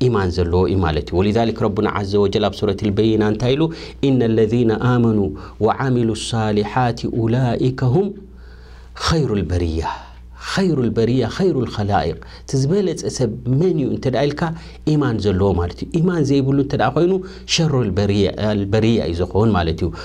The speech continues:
ولذلك ربنا عز وجل أب سورة الحجرات انتايلو: "إن أكرمكم عند الله أتقاكم".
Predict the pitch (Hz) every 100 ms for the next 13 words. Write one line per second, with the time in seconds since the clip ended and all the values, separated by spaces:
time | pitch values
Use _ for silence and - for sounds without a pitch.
0 | - 110 107 131 127 113 127 110 104 -
1 | 113 110 104 104 110 - 98 120 107 107
2 | - - 120 113 113 113 123 135 156 156
3 | - - - 127 113 98 95 92 101 95
4 | 120 127 104 - 95 - 117 101 104 107
5 | 135 139 180 180 - - 98 - 107 95
6 | 92 87